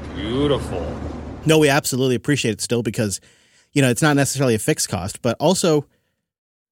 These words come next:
Speaker 2: we've literally been putting all of those sats towards Scale. They're, they're in their own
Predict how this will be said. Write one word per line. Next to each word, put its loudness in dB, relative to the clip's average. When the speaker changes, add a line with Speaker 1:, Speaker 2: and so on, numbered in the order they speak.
Speaker 2:
we've 2
literally 2
been 2
putting 2
all 2
of 0
those 2
sats 0
towards 2
Scale. 0
They're, 0
they're 0
in 2
their 2
own 2